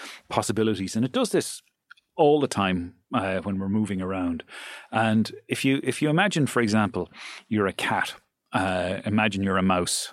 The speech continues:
uh, and I use this example in, in, uh, uh, in the book. As a mouse, you don't want to get eaten. As a cat, you want to eat the mouse.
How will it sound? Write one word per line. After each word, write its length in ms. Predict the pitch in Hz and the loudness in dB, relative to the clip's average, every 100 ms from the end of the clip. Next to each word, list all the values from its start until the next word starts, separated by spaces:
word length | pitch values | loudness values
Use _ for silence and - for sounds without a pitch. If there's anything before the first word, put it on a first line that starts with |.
| - | -10
uh, 20 | - | -6
and 380 | 95 90 101 92 | -6 -6 -8 -6
I 60 | |
use 180 | 98 101 | -2 0
this 180 | - 107 | 2 2
example 440 | 98 98 92 92 | 4 4 4 2
in, 180 | 90 95 | 2 2
in, 440 | - 98 92 92 92 | 2 2 2 0 -2
uh, 160 | 87 - - - - - | -4 -8 -16 -18 -18 -14
uh, 180 | - 107 - | -2 0 0
in 140 | - 107 | 2 4
the 80 | 98 | 4
book. 280 | 95 - - - - - - _ _ _ _ _ - | 2 -2 -10 -14 -14 -14 -20 _ _ _ _ _ 2
As 140 | 165 | 4
a 60 | 147 | 6
mouse, 340 | 135 120 - | 6 4 4
you 80 | 113 | 2
don't 140 | 113 | 4
want 100 | 107 | 4
to 60 | 101 | 2
get 100 | 92 | 2
eaten. 320 | 98 - 143 - - | 0 0 -2 -2 -6
As 120 | 117 | -4
a 40 | 95 | -4
cat, 360 | - 131 - | 0 0 0
you 60 | 101 | -2
want 160 | 101 104 | 0 0
to 100 | 92 | 0
eat 240 | 98 - - - | 0 -4 -12 -4
the 80 | 95 | 0
mouse. 400 | 90 82 - | 0 0 -6